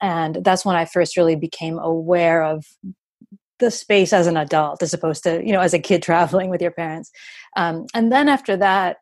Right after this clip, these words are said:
I went basically whenever I could save up enough <laughs> money to go. Um, w-, once I started, um, thinking of myself as a writer and started graduate school and started working on my first, what became my first novel,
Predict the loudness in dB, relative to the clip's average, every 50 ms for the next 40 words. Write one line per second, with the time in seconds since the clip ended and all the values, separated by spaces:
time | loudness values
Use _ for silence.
0 | _ -4 -4 -2 -2 -2 -4 -4 -6 -8 -12 -16 _ _ -4 0 0 0 0 -2
1 | -2 0 0 2 2 2 2 2 2 2 2 2 2 2 0 -2 -4 -4 -4 -4
2 | -4 -6 -10 _ _ _ _ _ _ _ _ -10 -2 2 2 4 4 4 2 0
3 | 0 -2 -2 0 2 2 4 4 2 0 -2 -4 -2 0 0 0 2 0 -2 -4
4 | -8 _ -20 -20 -20 -20 _ _ -4 -2 -2 -2 -2 -4 -8 -12 -14 -14 -10 -8
5 | -6 -6 -6 -6 -4 -2 -2 -2 0 0 0 -2 -2 0 0 2 2 4 4 2
6 | 2 0 -2 _ _ _ _ _ _ _ _ _ _ _ -8 -8 -8 -8 -4 -2
7 | -2 0 0 0 -2 -2 -2 -4 -4 -4 -4 -4 -4 -4 -2 -2 -2 0 0 0
8 | 2 2 4 4 4 4 4 2 0 -2 -2 -4 -4 -4 -6 -2 0 2 2 2
9 | 2 0 -2 -2 -4 -2 0 0 0 0 -2 -2 -2 0 0 0 2 2 0 0
10 | 0 -4 -4 -2 -2 -4 -4 -4 -6 -6 -6 -8 -8 -8 -6 -4 -4 -4 -4 -4
11 | -6 -6 -4 -4 -4 -4 -4 -6 -6 -6 -4 -2 -4 -2 0 0 2 2 2 2
12 | 0 -2 -2